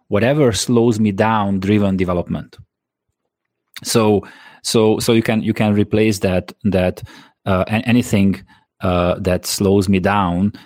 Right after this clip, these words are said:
should be, should be something like, for example, test-driven development, right? That, that's, that's one, because testing, if I don't do it now, later on, is going to slow me down, or, or Slack-driven development, because, or, or, uh,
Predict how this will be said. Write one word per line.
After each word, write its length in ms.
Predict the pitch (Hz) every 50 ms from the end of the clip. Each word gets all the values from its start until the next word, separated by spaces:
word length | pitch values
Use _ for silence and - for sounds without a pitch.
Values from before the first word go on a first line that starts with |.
| _ _ _
should 260 | - - 110 104 95
be, 440 | 90 101 98 95 95 98 92 - -
should 220 | - - - 101 92
be 80 | 98
something 420 | 95 - - 107 104 - 117 104 101
like, 260 | 98 95 92 92 - -
for 100 | - 107
example, 300 | 95 110 101 - 104 95
test-driven 580 | - - 117 117 107 95 110 113 95 104 104
development, 560 | 98 95 92 117 131 123 - 98 90 85 85 -
right? 160 | 95 92 90
That, 120 | 104 92
that's, 180 | 98 98 - -
that's 200 | - 104 95 -
one, 140 | 110 101 - 104
because 320 | 107 98 113 107 95 - - - - _ _
testing, 380 | - 117 - - - 120 110 101
if 120 | 98 -
I 100 | 101 98
don't 220 | 98 107 104 104
do 120 | 98 104 101
it 100 | 95 95
now, 260 | 98 107 107 107 101
later 280 | 101 107 104 101 - 101
on, 60 | 95
is 80 | 92
going 140 | 95 98 98
to 80 | 95 95
slow 220 | - - 98 92
me 100 | 90 90
down, 340 | 87 92 85 87 - - - 78
or, 340 | 107 113 104 101 98 92 - - - - - -
or 100 | - 104
Slack-driven 480 | - - 117 110 107 98 107 98 98 98
development, 540 | 98 95 98 98 92 - - 98 95 92 87
because, 460 | 92 - - 92 92 90 92 - - - - - _ _
or, 180 | - 95 98 98
or, 380 | - - 107 98 95 95 92 92
uh, 160 | 90 90